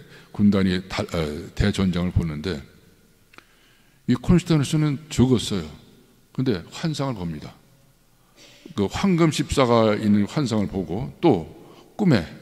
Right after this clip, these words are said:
"너의 그, 어, 여러 그 병사들한테 키로 알파 오메가를 새겨라." 근데 놀랍게도 막센티우스를 완전히 박살내고서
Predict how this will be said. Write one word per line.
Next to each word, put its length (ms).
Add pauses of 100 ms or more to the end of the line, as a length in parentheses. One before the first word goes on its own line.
(480)
"너의 360
그, 680
어, 60
여러 340
그 240
병사들한테 920 (260)
키로 480 (320)
알파 320
오메가를 520
새겨라." 380 (1200)
근데 280
놀랍게도 720 (320)
막센티우스를 760
완전히 320
박살내고서 880